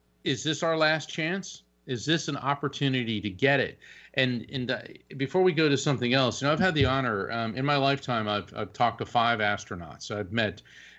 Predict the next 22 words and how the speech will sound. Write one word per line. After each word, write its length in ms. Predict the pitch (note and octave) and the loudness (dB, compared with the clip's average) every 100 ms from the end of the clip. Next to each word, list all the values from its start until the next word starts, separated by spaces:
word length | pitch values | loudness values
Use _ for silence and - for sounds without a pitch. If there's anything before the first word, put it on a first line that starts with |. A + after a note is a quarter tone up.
| - | -2
Neil 180 | C3+ C#3 | 2 4
Armstrong, 680 | C3 B2 B2 C3+ B2 A#2+ | 2 0 -2 -2 0 0
Buzz 300 | A#2 B2+ B2+ | 0 0 2
Aldrin, 520 | A#2+ A2+ A2 A2+ A2 G2 | 0 0 0 -2 -4 -2
John 380 | A#2+ A#2+ B2 | 2 2 2
Glenn, 460 | A2+ A2+ A2+ G#2+ G#2+ | 0 0 0 0 -2
Captain 360 | - B2 A#2+ B2+ | -2 0 0 -4
Mike 260 | A2+ G#2+ | -4 -4
Foreman, 520 | - B2+ B2 A#2+ A#2 A#2 - - - | -4 -2 0 0 -2 -6 -14 -18 -2
and 120 | B2 | 2
even 220 | C#3 B2+ | 4 4
a 40 | A#2 | 0
politician, 880 | - B2+ B2+ B2 - C3+ - A2+ G#2+ | 2 4 4 0 0 -2 -2 -2 0
uh, 140 | G#2 | 0
Bill 240 | F#2+ A2+ | 0 0
Nelson, 440 | A2+ A#2+ B2 - G2+ | 2 2 2 -2 -4
who 180 | A2 G#2+ | -2 0
was 220 | G2+ F#2+ | 0 0
on 220 | G#2+ G#2 | 0 0
the 80 | G2 | -4
space 320 | - C3+ C#3 | 0 2 2
shuttle. 400 | - G2+ F#2+ F2+ | 2 -2 -2 -8